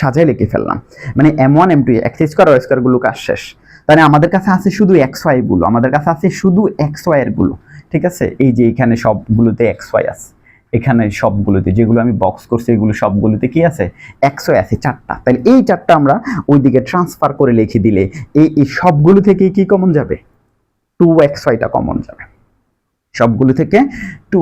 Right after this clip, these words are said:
এক্স ওয়াই কমন যাবে। আমরা এটা কাজ করি যে এখানে এই দুটা মাইনাস আছে, ওইদিকে গেলে এই দুটা প্লাস হয়ে যাবে, ঠিক আছে? তাইলে এটাকে লিখতে পারি কত? টু এম ওয়ান এক্স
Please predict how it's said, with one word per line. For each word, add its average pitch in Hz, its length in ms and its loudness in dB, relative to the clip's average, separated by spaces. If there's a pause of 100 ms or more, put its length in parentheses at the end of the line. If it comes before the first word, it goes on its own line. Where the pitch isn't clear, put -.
(100)
এক্স - 180 -16
ওয়াই - 120 -4 (100)
কমন - 300 -6
যাবে। - 180 -12 (1500)
আমরা 127 180 4
এটা 110 200 0
কাজ 107 120 -6 (100)
করি 147 140 2 (540)
যে 117 120 2 (380)
এখানে 151 260 0 (180)
এই 139 140 6
দুটা 131 220 2
মাইনাস 104 340 -2
আছে, 151 160 -4
ওইদিকে 117 260 0
গেলে 117 160 2
এই 104 80 -4
দুটা 92 200 -2
প্লাস 160 200 -6 (120)
হয়ে - 180 0
যাবে, - 200 -10 (200)
ঠিক 147 180 -4
আছে? - 140 0 (440)
তাইলে 123 280 4
এটাকে 131 260 -2
লিখতে 135 180 -2
পারি 135 180 2
কত? 143 120 -4 (2000)
টু 147 120 2 (540)
এম 123 100 4 (120)
ওয়ান 110 240 0 (280)
এক্স - 160 -18